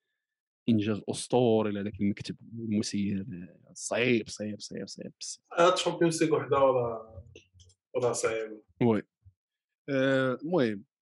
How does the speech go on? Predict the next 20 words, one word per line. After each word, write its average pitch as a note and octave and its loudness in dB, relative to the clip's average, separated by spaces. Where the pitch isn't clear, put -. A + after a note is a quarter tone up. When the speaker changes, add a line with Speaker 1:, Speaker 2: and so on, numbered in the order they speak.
Speaker 1:
ندوزو C3 2
Speaker 2:
الموضوع A#2+ 8
Speaker 1:
لهاد C3 4
Speaker 2:
ديالنا C3+ 4
السيتي. B2+ 0
Speaker 1:
الموضوع C#3 8
الت-، - -4
الموضوع B2 6
الثاني، G#2 0
حيت A2 -2
جو G2 -8
pense A2+ -6
هذا G#2+ -4
كان G#2+ -4
الموضوع G2+ 0
على G2+ -2
قدو. - -2
الموضوع A3 8
الثاني F3+ 6
المنتخب E3+ 4